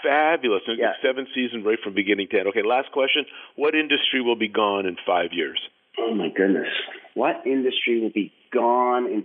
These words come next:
Speaker 2: five years? Listen, give me ten, and I will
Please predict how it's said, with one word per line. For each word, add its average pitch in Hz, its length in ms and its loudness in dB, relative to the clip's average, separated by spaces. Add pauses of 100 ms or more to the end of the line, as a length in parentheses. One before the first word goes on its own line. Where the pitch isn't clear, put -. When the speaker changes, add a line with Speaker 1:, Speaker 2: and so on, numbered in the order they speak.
(100)
Speaker 2:
five 104 400 2
years? 92 400 0
Listen, 127 420 -2 (240)
give 185 300 -2
me 196 260 0 (220)
ten, 131 500 2 (460)
and 120 180 4
I 127 200 4
will 131 180 -2